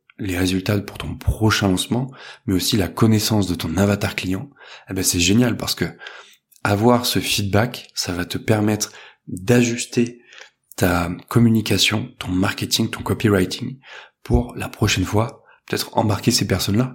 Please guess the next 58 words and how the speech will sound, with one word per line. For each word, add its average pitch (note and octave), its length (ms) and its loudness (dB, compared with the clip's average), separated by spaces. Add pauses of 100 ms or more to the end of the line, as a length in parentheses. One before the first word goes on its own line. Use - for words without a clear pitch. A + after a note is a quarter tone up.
(160)
ou G#2+ 100 -6
bien G#2 220 2
pour A#2+ 160 0
leur E2+ 180 -2
proposer G2+ 440 2
des F2+ 120 2
produits G2+ 560 -2 (300)
qui - 100 -10
sont A2 140 2
plus G#2+ 260 2
alignés G2 320 6
avec F2 280 -2
ce - 140 0
dont G2 120 2
elles F2+ 260 -4
ont F#2+ 60 2
besoin. F2 520 -2 (340)
Ce - 80 -20
qui - 80 0
fait A#2 80 -2
qu'au G2 120 2
final, A2 300 0
tu - 120 -4
vas F#2 100 -4
récupérer G2+ 560 -2
des F2+ 100 0
clients, G2+ 320 -4 (320)
et G#2 60 -2
un G2 100 2
petit - 140 -6
peu - 100 0
comme B2+ 180 4
un F#2+ 120 6
effet F#2 240 4
boule F#2 180 4
de F2+ 100 0
neige, G2 300 0 (340)
eh - 40 -8
ben, G2 120 -4
ton - 160 -10
C - 220 2
A F#2+ 140 2
va F2 120 -4
augmenter F2 640 -8
de G2 100 -2
lancement F2+ 540 -4 (200)
en F#2+ 100 -2
lancement. - 460 -12 (520)
Voilà B2+ 200 4
pour B2 520 -2 (220)
les G#2 160 2
cinq G2+ 320 2
phases G2 440 0
de F#2 100 -4
la F2 140 -4
structure F2+ 720 -4
de F#2 200 -2
lancement. - 480 -4